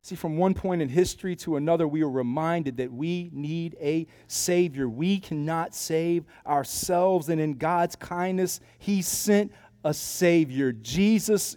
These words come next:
Christ, to die the death that we deserve, so we get the life we don't deserve now and forevermore. Praise be to God.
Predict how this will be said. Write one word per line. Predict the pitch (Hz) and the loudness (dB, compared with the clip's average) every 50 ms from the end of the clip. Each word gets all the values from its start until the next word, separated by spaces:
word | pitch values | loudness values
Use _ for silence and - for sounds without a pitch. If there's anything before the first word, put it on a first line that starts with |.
| _ | _
Christ, | - - - - 185 170 170 175 170 160 - - | -20 -8 0 2 4 6 6 6 4 2 -2 -10
to | - 170 151 | -10 -10 -8
die | 117 151 147 143 143 143 139 135 127 - _ _ _ _ _ | -4 -2 0 2 4 4 4 2 0 -4 _ _ _ _ _
the | - 131 123 | -6 -6 -6
death | 107 107 - - 156 156 160 156 151 - | -6 -8 -4 0 2 4 4 2 0 -4
that | - 127 - | -6 -6 -6
we | - 117 135 139 135 | -4 -4 -4 -4 -4
deserve, | 123 120 107 107 - - 180 185 185 190 185 180 - | -4 -6 -8 -8 -4 -2 0 0 2 2 0 0 -2
so | - - 135 131 | -4 -8 -8 -6
we | 120 123 127 | -6 -6 -6
get | 117 123 120 - - | -6 -8 -10 -10 -8
the | 113 110 | -10 -8
life | 110 120 143 156 170 170 175 180 170 - _ - _ - | -6 -2 -2 0 0 0 -2 -2 -4 -8 _ -20 _ -6
we | 147 156 165 156 | -4 -4 -4 -4
don't | 123 135 143 147 151 151 - 110 | -4 -2 -2 -2 -2 -4 -8 -12
deserve | 117 120 110 104 135 139 143 143 143 135 120 123 | -12 -12 -8 -2 0 0 2 2 2 0 -2 -4
now | 123 135 143 147 156 156 156 151 151 | -4 -4 -4 -2 -2 -2 -2 -2 -4
and | - 131 135 143 143 143 139 | -4 -6 -8 -6 -6 -6 -8
forevermore. | - - 120 117 - - 127 143 131 123 127 120 113 117 123 131 139 143 143 147 147 147 143 - _ _ _ _ _ _ _ _ _ | -8 -8 -8 -8 -8 -6 -8 -8 -6 -6 -8 -8 -8 -10 -10 -8 -6 -4 -2 0 0 0 -2 -4 _ _ _ _ _ _ _ _ _
Praise | - - - 160 156 143 120 | -20 -16 -10 -8 -8 -8 -8
be | - 113 98 | -10 -14 -14
to | 98 101 | -14 -16
God. | - - 90 87 82 82 - _ _ | -16 -18 -18 -20 -20 -20 -20 _ _